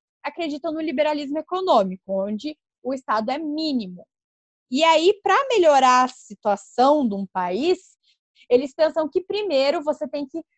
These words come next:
cuidar da parte econômica, do enriquecimento do país, pra depois pensar na parte social.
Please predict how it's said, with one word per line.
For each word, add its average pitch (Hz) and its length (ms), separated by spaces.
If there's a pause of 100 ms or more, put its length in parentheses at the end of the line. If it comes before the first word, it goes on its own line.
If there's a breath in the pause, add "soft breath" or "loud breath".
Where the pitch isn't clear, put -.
(120)
cuidar 277 280
da 294 100
parte - 360
econômica, 302 920
do 220 160
enriquecimento 370 1040
do 403 140
país, 330 640
pra 320 180
depois 392 960
pensar 381 320
na 359 100
parte 339 320
social. 214 840